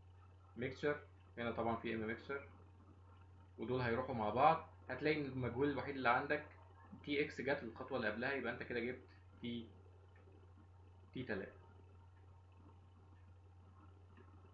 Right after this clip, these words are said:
تمام كده، يبقى احنا كده جبنا بي اتنين بي، آه، وتي اتنين، وجبنا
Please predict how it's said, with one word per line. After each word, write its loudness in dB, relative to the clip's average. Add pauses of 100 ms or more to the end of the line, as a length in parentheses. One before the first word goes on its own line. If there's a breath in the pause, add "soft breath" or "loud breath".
(1300)
تمام 2
كده، 0 (440)
يبقى 4
احنا 4
كده 4
جبنا 2 (1300)
بي -2
اتنين 0
بي، -2 (220)
آه، 4
وتي -2
اتنين، 0 (720)
وجبنا 4